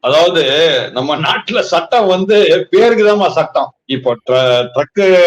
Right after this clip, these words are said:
அருமையான இயக்குனர்கள், ட்ரக் இயக்குனர்கள் யார் மேலேயாவது ஒரு விபத்து ஏற்பட்டு, ஒருவேளை அவங்க விபத்துல அவங்க காலம் அடைந்துட்டா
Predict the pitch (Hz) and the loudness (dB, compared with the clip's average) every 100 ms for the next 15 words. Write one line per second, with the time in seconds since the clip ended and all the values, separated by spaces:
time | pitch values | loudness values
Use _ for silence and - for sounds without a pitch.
0 | 165 165 160 156 156 165 170 180 175 156 | 4 4 2 2 0 -2 0 0 0 0
1 | 139 135 175 202 196 175 160 151 127 165 | 0 0 0 0 2 2 0 -2 -4 -4
2 | 170 190 175 170 160 156 160 156 135 _ | -2 0 0 0 -2 0 -2 -4 -8 _
3 | _ _ - 147 165 165 160 165 170 190 | _ _ -4 0 0 0 -2 2 2 4
4 | 190 165 - 151 143 165 208 208 185 160 | 2 0 -2 -4 -2 -2 -2 0 0 2
5 | 175 175 160 - - 185 170 156 170 170 | 2 2 -2 -2 0 2 2 2 2 2
6 | 160 151 156 185 190 190 175 127 - _ | 0 -2 -2 0 0 0 2 0 -6 _
7 | - 139 139 147 147 185 151 151 151 139 | -8 -6 -4 -2 -2 -2 -2 -2 -2 -2
8 | 147 | 0